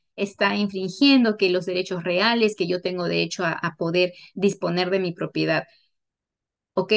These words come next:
colega, calma, no es algo permanente, no es algo infinito. Mientras el riesgo,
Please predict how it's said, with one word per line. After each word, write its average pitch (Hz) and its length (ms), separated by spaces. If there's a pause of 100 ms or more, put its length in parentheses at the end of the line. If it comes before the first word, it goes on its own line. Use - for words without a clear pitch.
colega, 208 440
calma, 185 500
no 190 280
es 202 300
algo 190 460
permanente, 180 840
no 170 100
es 180 140
algo 196 240
infinito. 180 720
Mientras 175 760
el 165 180
riesgo, 220 720